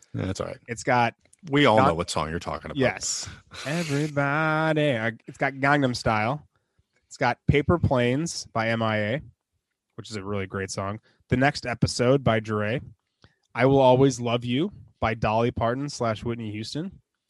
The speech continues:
Speaker 2: It's got Spirit in the Sky by Norman Greenbaum, which is a <laughs> great song. And The End of the Beginning by Black Sabbath. A lot of pretty good big heavy hitters there.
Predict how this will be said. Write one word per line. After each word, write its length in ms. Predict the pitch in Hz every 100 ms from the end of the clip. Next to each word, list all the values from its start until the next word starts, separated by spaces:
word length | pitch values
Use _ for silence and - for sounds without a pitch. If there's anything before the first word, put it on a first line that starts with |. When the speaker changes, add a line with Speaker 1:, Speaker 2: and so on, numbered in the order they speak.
| _
Speaker 2:
It's 100 | -
got 180 | 120 -
Spirit 420 | - - 170 190
in 60 | 156
the 60 |
Sky 600 | 123 - 156 147 98 104 - _ _ _ _ _
by 140 | - 120
Norman 400 | 117 127 123 117
Greenbaum, 640 | 110 127 127 101 95 104 104
which 140 | 113
is 140 | 110 120
a 60 |
<laughs> 80 | 107
great 300 | - 110 120
song. 400 | - 107 113 117 - _ _ _ _ _
And 320 | 127 123 117
The 180 | 113 127
End 320 | 135 147 160
of 120 | 143 120
the 80 | 117
Beginning 500 | 127 160 202 131 113
by 100 | 107
Black 360 | 110 110 107 -
Sabbath. 380 | 131 139 98 - _ _ _ _ _ _ _ _ _ -
A 40 |
lot 100 | 143
of 60 | 180
pretty 220 | 185 170
good 280 | 165 160 143
big 180 | 151 139
heavy 200 | 151 139
hitters 280 | 170 123 101
there. 200 | 98